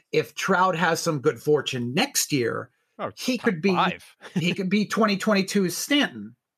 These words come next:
Speaker 2: He could, well, yeah.
Speaker 1: Blows
Speaker 2: That's the
Speaker 1: past the injury question.
Speaker 2: I hope he does. I just, you know, he gets a pass, whereas nobody else in baseball would. So you do the fantasy forecaster, Jays, Red Sox, Blue Jays. What can you tell us?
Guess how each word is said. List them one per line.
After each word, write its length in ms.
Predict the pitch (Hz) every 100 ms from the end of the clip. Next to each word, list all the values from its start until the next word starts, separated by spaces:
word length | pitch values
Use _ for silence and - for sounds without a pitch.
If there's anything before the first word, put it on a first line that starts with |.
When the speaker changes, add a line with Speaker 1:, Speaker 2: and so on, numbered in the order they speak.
| _ _ _ _ -
Speaker 2:
He 120 | 131
could, 240 | 151 135 151
well, 360 | 208 143 120 123
yeah. 380 | 131 175 170 85 _ _ -
Speaker 1:
Blows 340 | 147 208 240
Speaker 2:
That's 160 | 202 196
the 60 |
Speaker 1:
past 380 | - 240 226 -
the 160 | 208 247
injury 320 | 233 175 143
question. 480 | 151 110 - 107 - _ _ _ -
Speaker 2:
I 280 | 92 101
hope 300 | 92 110 127
he 80 | 170
does. 580 | 180 202 302 131 - - _ _
I 80 | 120
just, 300 | 120 139 -
you 40 | 135
know, 260 | 120 117
he 160 | 113 135
gets 220 | 147 -
a 60 | 127
pass, 320 | 143 185 -
whereas 320 | 120 117 110
nobody 300 | 120 123 127
else 160 | 127 131
in 80 |
baseball 440 | 117 123 - 127 120
would. 340 | 120 147 127
So 300 | - 147 135 - - - _ 165
you 100 | 180
do 100 | 190
the 80 | 165
fantasy 340 | 175 160 160
forecaster, 720 | 160 151 - 147 143 - 147
Jays, 520 | 139 147 143 147 135
Red 220 | 127 139 135
Sox, 340 | 151 139 131
Blue 220 | - 143
Jays. 440 | 127 143 135 135 - _ _ _ _ - -
What 200 | 214 233
can 80 | 294
you 100 | 240
tell 240 | 214 208
us? 180 | 196